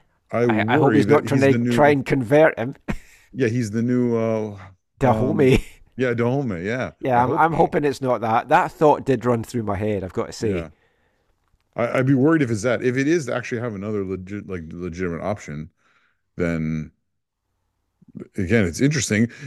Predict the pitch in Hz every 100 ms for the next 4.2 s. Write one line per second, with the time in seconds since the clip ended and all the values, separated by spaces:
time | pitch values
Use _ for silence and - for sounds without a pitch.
0 | 110 117 117 120 123 110 110 120 131 98
1 | 98 107 _ _ _ - 95 113 135 135
2 | 131 123 110 - _ _ _ _ _ _
3 | _ - 110 107 110 90 87 107 107 104
4 | 104 101